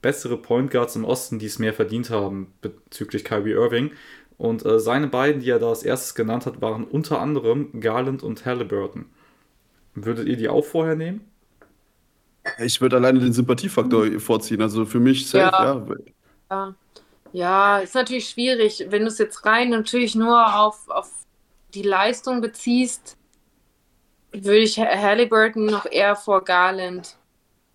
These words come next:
Speaker 3: Aber schwierig. Also f-, von der Leistung ist halt Irving halt schon krass, ne? Aber halt menschlich geht's halt null.
Speaker 2: Deswegen,
Speaker 3: Weil es ist
Speaker 2: also
Speaker 3: ja, am Ende ist ja das All-Star-Voting halt nicht nur, da spielen ja so viele Faktoren am Ende des Tages ja auch mit rein. Und da ist ja auch viel Sympathie.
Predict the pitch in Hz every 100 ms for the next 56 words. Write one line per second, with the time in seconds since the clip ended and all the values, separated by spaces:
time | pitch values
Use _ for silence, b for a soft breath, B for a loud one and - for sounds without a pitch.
0 | _ _ _ _ _ _ _ 170 185 185
1 | 175 170 175 _ _ _ _ _ - -
2 | 214 185 160 - 180 190 185 - 196 220
3 | 220 202 202 233 226 214 226 196 - 208
4 | 208 220 208 - 208 202 220 220 185 185
5 | 185 180 180 175 175 196 190 - - 170
6 | - 156 - 160 160 160 _ _ _ _
7 | _ _ _ _ _ _ 110 127 123 120
8 | 113 107 107 107 110 107 - - _ _
9 | _ _ - 226 - 233 254 - 226 247
10 | 214 208 196 - 220 226 226 196 202 214
11 | 233 214 196 202 190 - _ _ - 196
12 | 233 247 226 214 196 - 233 226 208 214
13 | 233 247 220 - 190 - 214 220 214 175
14 | 131 175 165 - 185 175 170 - 170 151
15 | 180 165 - 160 175 190 190 160 233 170
16 | 175 - 214 175 190 185 156 - 160